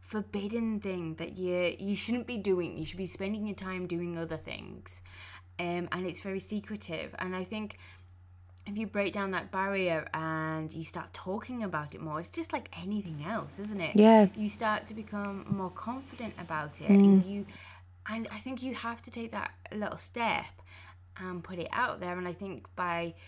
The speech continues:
Speaker 1: approaching a couple of beta readers has helped as well, because before I sent it, I was riddled with self-doubt. And when it was out there and I gave them, like, two weeks to come back to me, I was second-guessing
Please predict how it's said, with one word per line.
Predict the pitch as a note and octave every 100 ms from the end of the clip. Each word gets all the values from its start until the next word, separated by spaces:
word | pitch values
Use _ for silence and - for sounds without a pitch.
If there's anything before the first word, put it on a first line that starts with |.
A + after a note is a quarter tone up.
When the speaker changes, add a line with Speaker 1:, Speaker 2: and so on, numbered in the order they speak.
| - - - - -
Speaker 1:
approaching | F#3+ F3 - G3 - F3+
a |
couple | F3 - E3+ F3
of | E3+ D#3+
beta | A3+ A#3+ B3+
readers | B3+ G#3 - - E3+ - - - -
has | - G3+ G3+
helped | F#3 F#3 - F3
as | E3+
well, | F3+ A3 G3+
because | - G3 F3+
before | F3+ - - A3+ A#3 A#3 -
I | F#3
sent | - F#3 G3 G3+
it, | E3 D#3+ - - - -
I | F#3 G#3+
was | F#3+ E3 E3
riddled | D#3+ E3 G3 F#3+ F3+ D#3 D#3
with | E3 D#3
self-doubt. | - D#3+ C#3+ D#3 C#3+ -
And | F3+ F3+
when | F3+
it | E3+
was | F3+
out | F#3+ G#3 -
there | F#3 E3 D#3+ - - -
and | E3
I | F3
gave | F3 E3+
them, | E3+ D#3+
like, | D3 -
two | - - G3
weeks | F3 F3+ F#3 -
to | G3
come | F#3 F3
back | D#3+ F3 -
to | A#3
me, | B3+ - - - - -
I | A3+
was | B3+ A3+
second-guessing | A3+ G#3+ G3+ F3+ F3 - E3